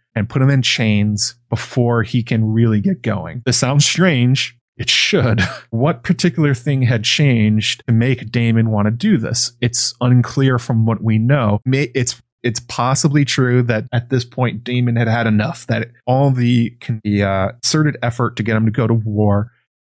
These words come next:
had finally worked, and he was like, "Yeah, I'll think about it." But it doesn't seem like it's ready to go at this point. Do we ever get told Daenerys actually wanted Daemon? Yes, Dornish Daemon. It is apparently a mutual thing that Daemon and Daenerys did want each other, that if they had their,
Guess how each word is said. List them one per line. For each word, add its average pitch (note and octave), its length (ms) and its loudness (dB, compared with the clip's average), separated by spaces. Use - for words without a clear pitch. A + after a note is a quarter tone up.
had A2+ 100 -6
finally C3 340 0
worked, A2+ 320 0
and G2+ 100 0
he A2+ 160 2
was A2+ 220 2
like, G#2+ 200 0
"Yeah, F3+ 320 0
I'll C3 100 0
think A#2 280 -2
about F2 320 -2
it." - 120 -10
But A#2 280 -2
it B2 120 -6
doesn't D#3 260 4
seem C#3+ 220 0
like B2+ 160 0
it's B2 140 -4
ready A2+ 220 4
to G2+ 60 2
go G#2+ 260 -2
at G2+ 100 -6
this - 140 -8
point. F2+ 380 -8
Do A#2 60 0
we C3 100 2
ever E3 140 2
get - 160 -6
told D#3 220 -2
Daenerys A#2+ 320 0
actually B2 300 0
wanted A#2 240 2
Daemon? A#2 260 2
Yes, C#3 220 0
Dornish A2+ 320 0
Daemon. G#2 260 -2
It A#2 100 0
is A#2+ 120 0
apparently C#3 380 0
a A#2+ 80 4
mutual A#2+ 440 2
thing G2+ 340 -2
that A#2 140 -2
Daemon B2 320 2
and A#2 120 4
Daenerys A2 640 0
did B2 240 -2
want G#2+ 360 0
each - 220 -4
other, A#2 320 -6
that G#2+ 120 2
if G#2+ 100 0
they A#2 100 0
had A#2+ 220 0
their, A2 460 0